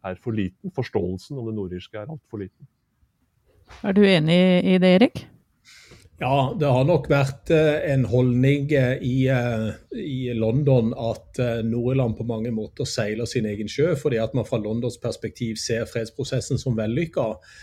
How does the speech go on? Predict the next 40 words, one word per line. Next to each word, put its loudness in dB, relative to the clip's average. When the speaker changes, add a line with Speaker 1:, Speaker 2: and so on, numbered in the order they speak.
Speaker 3:
Eh, 0
og, 0
eh, 0
Nord-Irland 4
er 4
hundre 6
år 8
i 8
år. 6
Nord-Irland -4
ble -2
opprettet -2
i 0
nitten -4
enogtyve, 0
eh, 2
og, 2
eh, 0
jeg -20
tror -10
ikke -4
det 2
er 0
grunn -2
til 0
å 0
si -2
at -2
de 0
feirer, 2
eh, 2
hundre 2
år, 4
men 0
at 2
de 0
i 2
alle 0
fall, 4
eh, -4